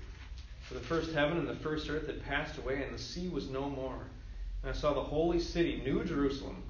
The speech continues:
coming down out of heaven from God, prepared as a bride adorned for her husband. And I heard a loud voice from the throne saying, 'Behold, the dwelling place of God is with man. He will dwell with them, and they will be His people,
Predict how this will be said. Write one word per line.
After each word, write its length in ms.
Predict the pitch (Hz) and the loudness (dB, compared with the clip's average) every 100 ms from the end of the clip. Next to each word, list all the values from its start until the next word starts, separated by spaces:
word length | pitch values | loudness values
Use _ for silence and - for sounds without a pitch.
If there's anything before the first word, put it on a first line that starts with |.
| - | -6
coming 220 | 151 147 | -4 -2
down 300 | 135 135 151 | 0 2 2
out 80 | 135 | 0
of 140 | 120 - | 0 2
heaven 300 | 147 135 117 | 2 2 -4
from 120 | 120 113 | -8 -4
God, 320 | 127 123 113 107 - - - | -2 0 0 -4 -6 -8 -8
prepared 380 | - - 160 170 | -6 4 6 6
as 120 | 139 | 4
a 40 | |
bride 420 | - 123 143 139 117 | 2 4 6 6 4
adorned 460 | 113 131 160 190 | 0 2 2 2
for 200 | 156 139 | 2 0
her 40 | 127 | 2
husband. 360 | 120 120 101 - - - - - - | 0 -2 -6 -6 -6 -6 -6 -8 -6
And 80 | 131 | -2
I 40 | |
heard 160 | 135 160 | 2 4
a 40 | |
loud 400 | 139 139 160 156 | 6 6 6 4
voice 240 | 151 156 156 | 4 4 2
from 180 | 143 | -2
the 80 | 131 | -2
throne 340 | 127 143 151 147 | -2 -2 0 -2
saying, 320 | 143 135 135 | -2 -2 0
'Behold, 720 | 131 143 202 240 - - - - - - - | -2 4 6 8 4 0 -6 -8 -10 -12 -10
the 60 | - | -6
dwelling 380 | 143 180 190 170 | 2 4 4 4
place 280 | 185 180 | 2 2
of 140 | 165 135 | 0 2
God 260 | 151 180 156 | 4 6 4
is 80 | 143 | 2
with 280 | 170 170 | 2 2
man. 360 | 131 143 - 131 - - - - - - | 0 -2 -2 -4 -6 -10 -12 -12 -10 -6
He 120 | 170 | -2
will 120 | 156 | 0
dwell 300 | 147 170 170 | 6 6 8
with 200 | 175 - | 6 4
them, 140 | 139 | 2
and 100 | 123 131 | 0 0
they 100 | 180 | 4
will 120 | 208 | 4
be 120 | 175 | 4
His 180 | 170 - | 2 2
people, 460 | - 202 - - | -2 -4 -4 -8